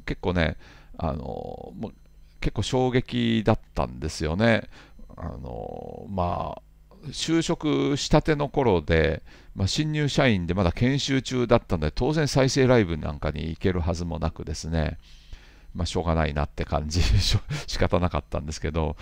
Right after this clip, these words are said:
まあ、その再生ライブ、東京ドームで行われた、あの、少し前に発売されたテクノドン聞いたら、やっぱり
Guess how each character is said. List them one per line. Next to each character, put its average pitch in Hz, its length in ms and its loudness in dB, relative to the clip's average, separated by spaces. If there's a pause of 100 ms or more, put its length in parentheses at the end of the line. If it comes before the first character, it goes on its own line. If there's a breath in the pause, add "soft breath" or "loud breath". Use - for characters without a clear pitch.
(140 loud breath)
ま - 60 -4
あ、 - 20 -4
そ 139 120 -4
の 120 200 2 (340 loud breath)
再 123 260 4
生 120 200 4
ラ 113 140 8
イ 98 80 6
ブ、 78 360 -2
東 107 160 0
京 107 100 -2
ド 101 100 0
ー - 40 0
ム 90 40 -2
で 78 120 -2
行 92 160 -4
わ 87 160 2
れ 82 80 2
た、 85 360 4 (460 loud breath)
あ 85 80 -6
の、 90 80 -2
少 - 200 -4
し - 140 -4
前 107 240 4
に 80 140 0
発 85 200 0
売 87 120 2
さ 87 80 -2
れ 82 60 0
た - 40 -8
テ 110 80 0
ク 101 100 -6
ノ 82 100 -6
ド 76 100 -8
ン 73 120 -12
聞 87 100 -10
い 78 40 -10
た 85 120 0
ら、 78 260 2 (380 loud breath)
や 110 100 -4
っ - 20 0 (100)
ぱ 143 100 4
り 90 320 4